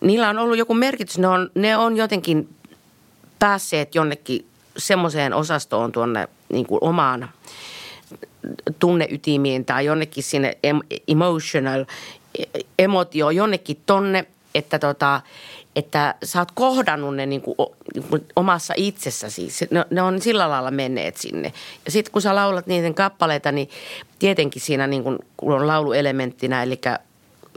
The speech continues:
se perustuu kuitenkin niinku lu-, luonnossakin matkimiseen, niin sä käytät sitä sa-, samaa sävyä, koska se, sulla on, on se tyy-,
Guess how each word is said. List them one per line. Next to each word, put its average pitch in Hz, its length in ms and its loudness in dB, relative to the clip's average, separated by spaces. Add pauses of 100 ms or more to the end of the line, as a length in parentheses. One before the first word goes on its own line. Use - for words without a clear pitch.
(220)
se 156 180 0 (420)
perustuu 143 480 0
kuitenkin 143 460 0
niinku 127 300 -2 (300)
lu-, 143 280 0
luonnossakin 139 760 0 (220)
matkimiseen, 123 840 -2 (800)
niin 123 260 0
sä 170 120 -2
käytät 160 360 -2
sitä - 260 -4
sa-, 165 280 0
samaa 170 360 2
sävyä, 156 360 0
koska 147 260 -6
se, 156 200 -2
sulla 143 280 0
on, 147 80 -4 (160)
on 156 140 2
se 156 200 -2 (160)
tyy-, 175 280 2